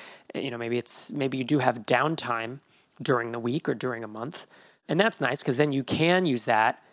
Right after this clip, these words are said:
to focus on the product. Now, I always felt guilty if I was focusing on a SaaS product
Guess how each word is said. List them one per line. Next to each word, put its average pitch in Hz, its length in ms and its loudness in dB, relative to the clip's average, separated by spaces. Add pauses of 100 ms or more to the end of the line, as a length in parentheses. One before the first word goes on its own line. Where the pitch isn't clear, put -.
(220)
to 107 160 -6 (100)
focus - 480 -2
on 113 80 -2
the 107 60 -8
product. 170 460 4 (180)
Now, 139 100 4
I 165 120 6
always 180 180 4
felt 147 220 0
guilty 131 380 2 (220)
if - 80 0
I 139 40 4
was - 100 2
focusing 131 400 2
on 120 80 -2
a 113 40 -4
SaaS - 280 4
product 123 400 4